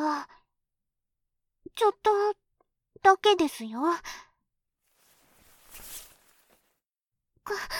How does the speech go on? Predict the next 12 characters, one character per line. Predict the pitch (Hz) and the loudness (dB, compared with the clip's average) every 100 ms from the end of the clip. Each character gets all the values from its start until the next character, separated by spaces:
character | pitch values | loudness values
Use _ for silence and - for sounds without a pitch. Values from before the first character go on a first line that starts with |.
| - - - - - _ _ _ _ _ _ _ - | -10 -12 -16 -18 -20 _ _ _ _ _ _ _ 0
こ | 381 | 2
れ | 381 | 2
で、 | 392 | 2
い | 415 | 2
い | 415 - _ _ _ _ _ _ _ _ _ _ 370 440 453 | 0 -4 _ _ _ _ _ _ _ _ _ _ -2 0 2
で | 381 | 2
す | - - | 0 -12
か？ | - 294 | -16 -8
っ | 349 403 - _ _ _ _ _ _ _ _ _ _ | -6 -6 -10 _ _ _ _ _ _ _ _ _ _
て、 | 440 415 - - - _ _ _ | -6 -6 -8 -14 -16 _ _ _
す | - - 415 | -16 -8 -2
ご | 453 | 2